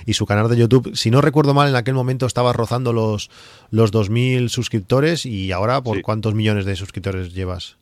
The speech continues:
Speaker 2: No, bueno, millones no, pero ya rozando los cuarenta y seis mil.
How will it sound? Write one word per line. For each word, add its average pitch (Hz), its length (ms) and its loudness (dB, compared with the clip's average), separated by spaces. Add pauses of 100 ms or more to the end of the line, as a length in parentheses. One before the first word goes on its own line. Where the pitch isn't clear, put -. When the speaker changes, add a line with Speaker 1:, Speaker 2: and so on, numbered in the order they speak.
(120)
Speaker 2:
No, 156 140 0
bueno, 101 160 4
millones 113 300 2
no, 131 120 0
pero 101 260 4
ya 107 440 2
rozando 104 500 -4
los 117 140 0
cuarenta 104 320 0
y - 20 -2
seis 101 220 -4
mil. 110 320 -4